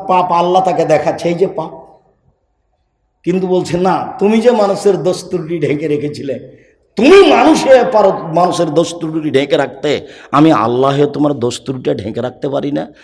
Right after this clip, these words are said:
যাও ঢেকে দিলাম, তুমি জান্নাতে চলে যাও।" রাসূল সাল্লাল্লাহু আলাইহি ওয়াসাল্লাম বলেছেন,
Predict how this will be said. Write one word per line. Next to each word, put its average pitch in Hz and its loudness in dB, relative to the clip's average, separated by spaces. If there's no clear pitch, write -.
যাও 123 4
ঢেকে 117 -4
দিলাম, 117 -6
তুমি 110 -8
জান্নাতে 104 -8
চলে 69 -14
যাও।" - -20
রাসূল 240 4
সাল্লাল্লাহু 143 0
আলাইহি - 0
ওয়াসাল্লাম - -
বলেছেন, 127 -4